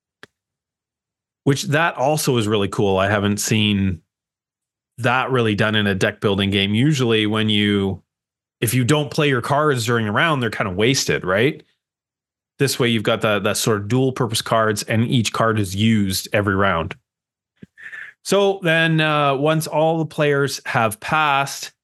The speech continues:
now it rolls into the combat phase. In the combat phase, uh, quite simply, the winner of the combat is gonna be the one with the most power in the conflict. And you put power in the conflict by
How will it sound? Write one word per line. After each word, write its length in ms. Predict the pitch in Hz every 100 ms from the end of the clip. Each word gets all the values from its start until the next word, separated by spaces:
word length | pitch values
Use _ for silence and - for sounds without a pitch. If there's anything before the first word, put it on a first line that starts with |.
| _
now 380 | 120 123 127 127
it 60 | 123
rolls 420 | 143 120 120 117
into 540 | 117 104 104 107 101
the 100 | 92
combat 720 | 104 - 120 123 131 107 92
phase. 540 | - 92 71 - - - _ _ _ _ _ _ _ _ _ _ _ _ -
In 160 | 120
the 80 | 110
combat 520 | - 151 156 151 143
phase, 500 | - 180 180 170 - - _ _ _ _ _ _
uh, 260 | 123 120 117 -
quite 160 | 147 139
simply, 400 | - 139 143 139
the 140 | 120
winner 360 | 110 131 143 139
of 120 | 123
the 40 |
combat 440 | 123 139 135 135 131
is 120 | 120
gonna 200 | - 123
be 100 | 123
the 100 | 120
one 300 | 117 120 120
with 140 | 117
the 80 | 117
most 420 | 113 104 104 - - _
power 760 | - - 117 120 113 107 107 110
in 400 | 120 117 113 107
the 240 | 107 104
conflict. 1120 | 101 - - 110 110 101 - 80 - - - - _ - - - - -
And 140 | 120 123
you 80 |
put 220 | 120 170 180
power 360 | 151 151 160
in 60 | 160
the 80 | 160
conflict 600 | - 139 135 143 135 -
by 380 | 123 120 110